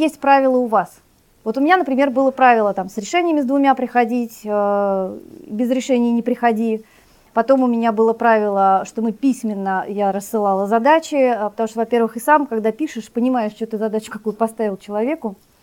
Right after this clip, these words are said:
Э, еще одно у нас было правило на, э, оперативке. Я тоже, такое наблюдение у меня было, когда, э, идет оперативка, и ты,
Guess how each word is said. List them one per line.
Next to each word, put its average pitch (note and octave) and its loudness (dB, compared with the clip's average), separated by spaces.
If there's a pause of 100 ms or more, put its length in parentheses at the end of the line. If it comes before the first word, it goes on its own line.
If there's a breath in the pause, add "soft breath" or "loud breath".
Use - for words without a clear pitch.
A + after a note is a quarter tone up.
(560 soft breath)
Э, A3 4
еще B3+ 2
одно C4+ 2
у C4 2
нас A#3+ 0
было B3 2
правило A#3 4
на, A#3 0
э, G#3+ 0
оперативке. B3+ 0
Я G#3+ -2
тоже, A3 -2
такое A#3 0
наблюдение A3+ -2
у G3+ -6
меня G#3 -6
было, B3 0
когда, G#3+ -2 (340 soft breath)
э, G#3+ 0
идет A3+ 0
оперативка, A#3+ -2
и G#3+ -4
ты, A3+ 0